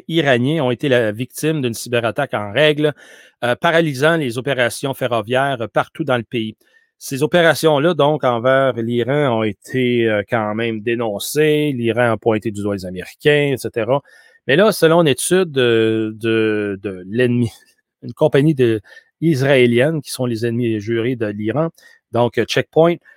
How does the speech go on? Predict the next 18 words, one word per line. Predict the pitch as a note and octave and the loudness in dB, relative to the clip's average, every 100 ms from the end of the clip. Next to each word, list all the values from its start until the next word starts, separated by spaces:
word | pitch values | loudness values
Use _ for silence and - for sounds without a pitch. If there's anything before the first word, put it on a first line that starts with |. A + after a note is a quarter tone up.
| _ - | _ 0
ben, | C#3 C#3 B2+ | 2 2 2
fait | E3 | 2
en | D3+ | 2
sorte | - F#3+ | 2 -2
qu'il | - D#3+ D#3 | 2 4 4
y | C#3 | 2
a, | B2 B2 - | 0 -2 0
pour | E3+ D#3+ D#3+ | 4 6 6
eux, | G3 F#3+ | 6 4
avec | B2+ C#3 C#3+ | 2 0 -2
le | |
modus | C3+ C#3+ F3 | -2 -2 -2
operandi, | D3+ D3 B2+ B2 A2+ B2 E3 F3 E3 | 0 0 0 0 -4 -4 -2 2 2
euh, | C3 | 2
tout | - D#3+ | 0 -2
un | C3+ | 0
paquet | C3 - D3+ | -2 -2 -2
de, | B2+ | 0